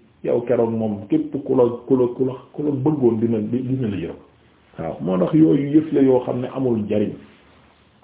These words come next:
Waaw, faut pas di dégg ñi nga xamante ne ni même bu dee am nañ xam-xam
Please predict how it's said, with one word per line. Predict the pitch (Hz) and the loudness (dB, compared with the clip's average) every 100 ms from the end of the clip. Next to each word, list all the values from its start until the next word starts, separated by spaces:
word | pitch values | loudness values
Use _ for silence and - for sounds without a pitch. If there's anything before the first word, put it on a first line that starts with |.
| _ | _
Waaw, | - - 110 - | -20 -16 -6 0
faut | 143 - | 0 0
pas | 135 | -4
di | 151 135 | -4 0
dégg | 156 139 139 | 2 4 4
ñi | 147 | 2
nga | 156 | -2
xamante | 139 139 120 120 | -2 -4 -4 -4
ne | 117 | -4
ni | 113 120 - _ _ - - - | -4 -6 -10 _ _ -20 -20 -4
même | 117 175 | 2 4
bu | 170 | 4
dee | 151 147 | 2 2
am | 147 147 | -2 -2
nañ | 135 | -4
xam-xam | 123 123 117 107 | -4 -6 -6 -8